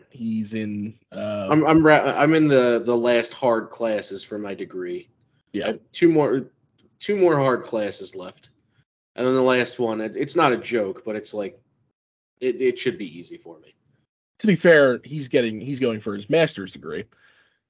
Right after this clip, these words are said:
Speaker 1: uh, and I'm going for my associate's degree. So, a little bit of a difference there, but, uh, still,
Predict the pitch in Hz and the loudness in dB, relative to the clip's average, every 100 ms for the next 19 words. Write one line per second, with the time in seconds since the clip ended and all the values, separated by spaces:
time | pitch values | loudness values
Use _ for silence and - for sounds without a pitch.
0 | _ _ - 90 87 82 110 _ _ - | _ _ -12 -10 -8 -10 -14 _ _ -12
1 | 95 95 95 90 87 92 87 80 - _ | -10 -8 -8 -8 -8 -6 -4 -6 -12 _
2 | - - - - - - - - - - | -20 -14 -2 -2 -2 -8 -16 -16 -14 -14
3 | - 76 - - - - - - - - | -12 -12 -12 -18 -20 -20 -20 -20 -20 -20
4 | - 147 202 160 151 127 113 104 101 - | 0 4 6 6 4 2 -2 -6 -10 -8
5 | 98 120 113 95 - 92 92 101 202 110 | -6 -4 -4 -6 -6 -6 -6 -2 0 0
6 | 117 | -2